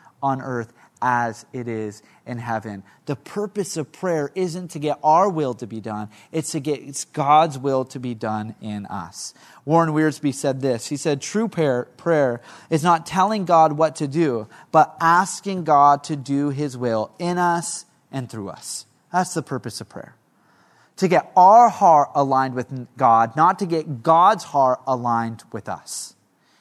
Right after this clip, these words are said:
It's to get our ways aligned with God's ways, our will aligned with God's will, not the other way around. But so often, again, when we're really honest,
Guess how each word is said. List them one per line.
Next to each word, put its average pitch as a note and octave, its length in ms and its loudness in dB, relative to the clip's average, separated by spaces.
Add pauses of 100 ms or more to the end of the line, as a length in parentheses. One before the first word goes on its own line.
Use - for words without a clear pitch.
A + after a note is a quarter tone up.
(120)
It's D3+ 180 -4
to F3 80 -2
get D3+ 320 -2
our F#3+ 340 6
ways C#3+ 520 0
aligned B2+ 500 -2
with B2+ 180 -6
God's B2 360 0
ways, A#2+ 260 -6 (160)
our G#3 340 6
will C#3+ 400 0
aligned B2 640 -2 (240)
with C3 220 -6
God's A2 340 2
will, A2 320 -6
not C3+ 760 -2
the C3+ 180 -4
other A#2+ 400 -6
way G#2+ 420 -8
around. C#3 560 -6
But A#2+ 140 -12
so C3+ 240 -10
often, D#3+ 480 -4
again, C#3 420 -8
when B2 160 -10
we're C#3 160 0
really G#3 440 2
honest, D#3+ 580 -2